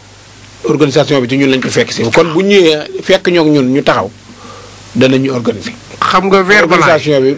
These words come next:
Speaker 1: bennoo bi moo ci njëkk.
Speaker 2: Vert blanc yi duñ mën a ñàkk organisation, xamul tax. Dañoo nekk ci benn lieu. Maam ñu leen, ñu leen, ñu leen fi indi.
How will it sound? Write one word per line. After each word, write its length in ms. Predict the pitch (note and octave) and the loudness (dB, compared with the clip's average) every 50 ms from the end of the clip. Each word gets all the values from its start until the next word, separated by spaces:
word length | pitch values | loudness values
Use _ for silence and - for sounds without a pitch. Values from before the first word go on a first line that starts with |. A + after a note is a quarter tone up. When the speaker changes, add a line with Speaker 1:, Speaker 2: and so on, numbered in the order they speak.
| - | -4
Speaker 1:
bennoo 420 | - C3+ C3+ D3 E3 D#3+ D#3 D3 C#3 | -10 -4 0 2 2 2 2 2 2
bi 120 | C3+ C3+ C3 | 2 2 2
moo 220 | C3+ C#3 C#3+ C3+ | 2 2 2 2
ci 80 | A#2+ C3 | 2 0
njëkk. 220 | B2+ B2+ A2+ - - - - - - - | -2 -2 -2 -4 -14 -14 -20 -20 -6 -2
Speaker 2:
Vert 200 | D#3+ F#3 G3 G3 | 0 2 2 2
blanc 220 | F3+ F#3+ F#3 F3+ E3+ | 2 4 4 4 2
yi 60 | E3+ | 2
duñ 140 | D#3+ E3+ E3+ | -2 -4 -4
mën 140 | F3+ F#3 F3+ | -2 -2 -2
a 40 | F3 | 0
ñàkk 280 | E3+ E3+ E3+ E3 D#3+ | 0 0 0 0 0
organisation, 460 | - D#3+ D#3+ D#3 D3 C#3+ C3+ C3 A#2+ A#2 | -2 -2 -2 -2 -2 -4 -4 -4 -4 -4
xamul 280 | B2+ D#3+ F3 F#3 F#3+ F3+ | -4 0 0 0 0 0
tax. 140 | D3+ B2+ - - - - - - - - - - - - - - - - | -2 -6 -6 -10 -12 -14 -16 -16 -18 -20 -20 -20 -20 -20 -20 -20 -6 -4
Dañoo 180 | D3 D#3 D#3+ E3 | 0 0 2 2
nekk 260 | E3+ F3 E3 - - | 0 -2 -2 -4 -6
ci 80 | - E3 | -6 0
benn 260 | D3 D#3+ D#3+ D#3+ D#3 | 2 4 4 4 2
lieu. 300 | D3+ C#3+ C#3 D3 C#3+ B2 A2+ - - - - - - - - - - - - - - - - - - - - - - - - - - - - - - - - - - - - - - - | -2 0 0 2 2 2 -2 -4 -6 -8 -6 -6 -8 -8 -8 -14 -18 -18 -18 -16 -16 -16 -16 -16 -16 -16 -14 -14 -14 -14 -14 -14 -14 -14 -14 -14 -12 -12 -10 -10 -10 -10 -10 -10 -4 -2
Maam 280 | C3 C3+ D3 E3 F#3 E3 | 0 0 0 0 -2 -4
ñu 60 | D3 D3 | -2 0
leen, 180 | D3 D#3+ E3 E3 E3+ | 0 0 0 0 -2
ñu 80 | D3+ | 0
leen, 180 | D#3 D3+ D#3 D#3 D3 | 2 2 0 0 -2
ñu 80 | D3 | 0
leen 160 | D3+ D#3+ E3 D#3+ | 2 2 2 2
fi 140 | E3 G#3 | 0 -2
indi. 220 | G3+ E3+ C#3 B2 | -2 -2 -4 -8